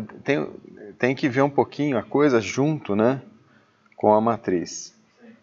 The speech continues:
Speaker 1: Né? Então
Speaker 2: Isso é uma coisa que eu penso sempre, né? Eu compro carro elétrico, tô feliz, né?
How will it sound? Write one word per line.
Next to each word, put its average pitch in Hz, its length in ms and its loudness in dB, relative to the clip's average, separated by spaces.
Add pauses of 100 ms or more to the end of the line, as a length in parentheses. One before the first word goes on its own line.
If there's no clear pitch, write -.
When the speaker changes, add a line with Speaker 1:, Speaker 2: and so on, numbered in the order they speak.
(140)
Speaker 1:
Né? 92 240 -10
Então - 140 -4
Speaker 2:
Isso 165 200 -14
é 190 60 -14
uma 185 140 -14
coisa 180 220 -16
que 165 60 -18
eu 160 60 -16
penso 165 320 -18
sempre, 143 280 -20
né? 123 520 -18
Eu 123 140 -16
compro 131 360 -18
carro 127 180 -14
elétrico, 123 420 -16
tô - 20 -20
feliz, 127 500 -20
né? 143 140 -20